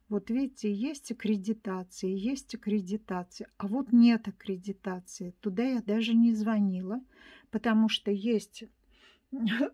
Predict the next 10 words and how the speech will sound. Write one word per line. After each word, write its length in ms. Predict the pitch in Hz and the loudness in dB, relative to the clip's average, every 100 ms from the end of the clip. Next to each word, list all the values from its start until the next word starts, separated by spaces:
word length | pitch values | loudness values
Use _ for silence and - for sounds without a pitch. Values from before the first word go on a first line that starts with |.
| _ | _
практически 720 | - 226 - 254 214 220 - 202 | -2 -2 -2 -6 -4 -6 -6 -10
стопроцентная 920 | - 233 226 208 208 240 208 208 202 | -4 -2 0 -2 0 -2 0 -2 -2
вероятность, 760 | 196 208 208 233 302 254 214 | -2 0 0 -2 -2 -2 -2
что 260 | - - 208 | -8 -6 -4
деньги 420 | 185 226 208 190 | 0 0 0 0
отдашь, 600 | 190 190 185 240 330 - - - - _ - | -4 -4 -4 -4 -6 -12 -18 -20 -20 _ -4
а 260 | 220 202 202 - | 0 0 -2 -2
их, 400 | 254 240 - - | -2 -2 -4 -2
э, 320 | 208 190 190 190 | 0 2 -2 -2
поверку, 720 | 208 190 247 294 - 190 185 | -2 0 -2 -4 -10 -10 -10